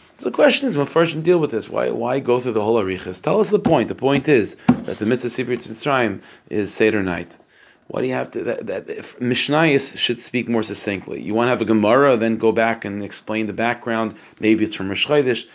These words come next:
But why, why, why, why is the background necessary for the Haggadah itself? Why do we have to know the Havamina Yachol Rosh Chodesh and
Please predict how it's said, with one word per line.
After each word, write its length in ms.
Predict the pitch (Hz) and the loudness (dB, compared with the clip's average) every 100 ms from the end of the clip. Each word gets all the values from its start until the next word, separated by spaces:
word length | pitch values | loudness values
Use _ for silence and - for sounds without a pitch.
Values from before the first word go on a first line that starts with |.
| - - - | -20 -14 -6
But 100 | 110 | -2
why, 300 | 127 147 151 | 0 0 0
why, 260 | 127 135 | 0 -2
why, 400 | 87 135 147 151 | -2 0 0 0
why 280 | 110 117 135 | 0 0 2
is 200 | 147 120 | 2 2
the 100 | 110 | 0
background 600 | 110 113 123 - 101 98 | 2 2 2 -2 -6 -2
necessary 460 | 107 113 110 - 101 | -2 -2 -4 -2 -2
for 100 | 101 | -2
the 80 | 98 | -4
Haggadah 320 | 95 101 87 | 0 -2 -2
itself? 400 | 90 - 85 71 | -6 -8 -10 -6
Why 80 | 104 | -2
do 60 | |
we 100 | 123 | -2
have 240 | 107 117 117 | -2 -4 -4
to 60 | 98 | -6
know 300 | 101 110 110 | -2 2 0
the 60 | |
Havamina 440 | 95 117 123 113 98 | 0 -2 0 -4 -4
Yachol 300 | 101 - 92 | -8 -10 -10
Rosh 160 | 92 | -6
Chodesh 380 | - 147 127 107 | -2 0 0 -4
and 100 | 92 | -12